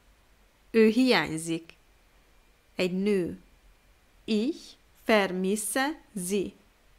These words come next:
Ich vermisse ihn.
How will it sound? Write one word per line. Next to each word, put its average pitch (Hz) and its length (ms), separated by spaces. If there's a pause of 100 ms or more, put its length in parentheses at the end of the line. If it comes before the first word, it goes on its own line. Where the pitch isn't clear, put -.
(1200)
Ich 254 320 (140)
vermisse 214 720
ihn. 196 460